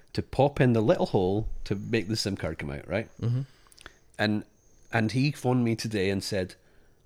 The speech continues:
Speaker 1: "I don't know what I've done to this phone, but I, I, I've scratched it a lot," <laughs> right? I was like, "Well, firstly, it's an old phone. I don't really care. But it's a hundred years newer than his phone, <laughs> but it's still an old phone to me, and I don't mind."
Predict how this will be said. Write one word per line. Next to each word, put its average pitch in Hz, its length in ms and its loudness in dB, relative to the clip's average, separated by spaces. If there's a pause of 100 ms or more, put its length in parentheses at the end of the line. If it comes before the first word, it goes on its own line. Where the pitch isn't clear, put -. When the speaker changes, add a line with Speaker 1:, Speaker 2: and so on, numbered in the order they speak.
(200)
Speaker 1:
"I 110 40 -6
don't 120 160 0
know 147 80 4
what 123 180 2
I've 113 160 -2
done 110 160 2
to - 120 -8
this 101 200 0
phone, 104 480 0 (720)
but - 280 -6
I, 80 60 -8
I, 82 140 -4
I've 95 100 -2
scratched - 520 0
it 98 60 -2
a 90 60 -2
lot," 87 420 -2 (260)
<laughs> - 180 -20
right? 180 260 4 (360)
I - 40 -6
was 151 100 -4
like, 147 160 0
"Well, 101 220 0
firstly, 127 360 2
it's 80 120 -6
an 95 80 -2
old 82 140 -4
phone. 85 140 -4
I 82 40 -2
don't 85 140 -4
really 76 160 -6
care. - 200 -10 (380)
But - 240 0
it's 117 140 4
a 123 40 2
hundred 113 300 2
years 101 160 2
newer 104 160 4
than 95 140 0
his 156 180 6
phone, 104 240 0
<laughs> - 20 -2
but 123 140 4
it's 139 200 4
still 139 260 6
an 123 120 8
old 117 140 4
phone 113 220 2
to 110 80 -2
me, 98 160 -2 (340)
and 90 160 0
I 87 40 0
don't 87 180 -2
mind." 87 240 -2